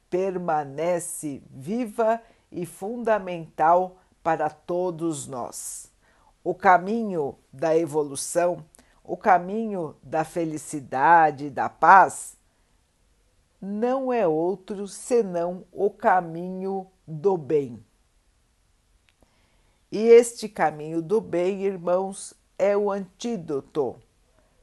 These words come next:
para todo tipo de inferioridade que venha a nos atingir. É natural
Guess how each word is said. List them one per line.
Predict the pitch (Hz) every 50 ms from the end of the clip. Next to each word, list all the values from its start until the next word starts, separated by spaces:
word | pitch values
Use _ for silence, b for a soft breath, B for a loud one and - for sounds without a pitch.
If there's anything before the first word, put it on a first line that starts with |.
| _ _ _ _ _
para | - 143 156 160 165 160 160 165 165 160 165 - _ _ _ _ _ _
todo | - 240 247 247 247 226 196 196 202
tipo | 180 - - - 185 180 180 170 - 170
de | 170 147 165 170
inferioridade | 170 165 - 180 151 143 151 143 127 147 143 131 - 170 175 208 208 202 185 165 196 202
que | - - 214 196
venha | 165 143 143 151 151 160 160 165 165 160 156 - - _ _
a | - 165 170
nos | 170 160 143 135 143 131 123
atingir. | 147 147 139 - - 165 170 170 156 139 143 131 - - - - - _ _ _ _ _ _ _ b b b b b b b b b b b _
É | - 175 185
natural | 185 185 180 185 - 220 214 185 165 156 170 180 202 208 202 -